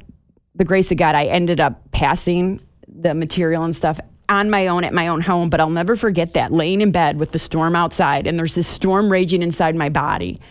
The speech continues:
just rejecting this pregnancy. And you're just thinking, "What is wrong?" All over the Bible, it says, "Children are a heritage of the Lord." You know, "If he who has a quiver full of them." I'm like, "What am I missing here, God? Like, what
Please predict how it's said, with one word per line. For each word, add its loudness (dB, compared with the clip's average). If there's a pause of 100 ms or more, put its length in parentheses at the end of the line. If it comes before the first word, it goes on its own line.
(220)
just 0
rejecting 0
this -2
pregnancy. 0
And 0
you're 2
just 0
thinking, 0 (920)
"What 2
is 0
wrong?" 2
All 2
over 0
the 2
Bible, 2
it 0
says, 0 (120)
"Children 2
are 2
a -2
heritage 0
of 0
the 0
Lord." -2 (400)
You 2
know, 0 (180)
"If -2
he 2
who 4
has 2
a 0
quiver 0
full 0
of 0
them." -2
I'm -2
like, 0 (400)
"What 2
am 2
I 2
missing 0
here, 0
God? -2 (120)
Like, 0
what 0